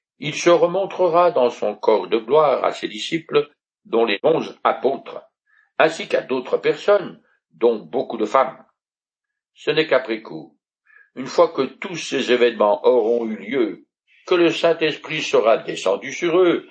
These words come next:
que les apôtres comprendront enfin toutes les paroles de Jésus. Je continue le texte. Jésus comprit qu'ils voulaient l'interroger. Il leur dit, «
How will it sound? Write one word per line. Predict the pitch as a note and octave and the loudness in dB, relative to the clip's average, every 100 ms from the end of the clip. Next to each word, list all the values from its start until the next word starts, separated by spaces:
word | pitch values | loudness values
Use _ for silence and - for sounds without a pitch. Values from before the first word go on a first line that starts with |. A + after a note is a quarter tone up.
| - _ | -20 _
que | - | 0
les | G#2+ G#2+ | 2 2
apôtres | B2 C#3 C#3 - E2 | 2 0 -4 -4 -6
comprendront | - F2 E2+ A2 B2 B2+ D3 - | -2 -2 2 2 4 4 4 2
enfin | E2+ F#2 D#3 C#3 - - | 0 2 2 2 -2 -14
toutes | - - | -12 -4
les | F#2+ | 0
paroles | G#2 G2+ A2 G#2+ | 2 2 2 -2
de | A#2 | -4
Jésus. | A#2 E3+ - G2+ - _ _ _ _ _ _ _ _ _ _ _ _ _ _ _ _ _ | -2 -2 -2 -10 -14 _ _ _ _ _ _ _ _ _ _ _ _ _ _ _ _ _
Je | A#2 | -6
continue | E3 - F#2+ G2 F2+ | -6 -6 -12 -10 -8
le | E2 | -6
texte. | - - - _ _ _ _ _ _ _ _ _ _ _ _ _ _ _ _ _ _ _ _ _ _ _ | -6 -6 -10 _ _ _ _ _ _ _ _ _ _ _ _ _ _ _ _ _ _ _ _ _ _ _
Jésus | G#2+ A2+ D#3+ F#3 | -4 0 0 -2
comprit | E3 C3+ B2+ C#3 D3 C#3 C3 A2+ _ _ _ _ | -4 -4 -4 -4 -2 -2 -6 -12 _ _ _ _
qu'ils | - G#2 | -10 -10
voulaient | F2+ B2 C#3+ | -2 2 2
l'interroger. | A2+ G2 A#2 F#2+ G2 E2+ E2 D2+ C2+ _ _ _ _ _ _ _ _ _ _ _ _ _ _ _ _ | 2 0 0 0 -2 -4 -6 -8 -10 _ _ _ _ _ _ _ _ _ _ _ _ _ _ _ _
Il | C#3 A2 | 0 2
leur | G#2 F#2 | 2 0
dit, « | D#3+ D#3 - | -4 -6 -8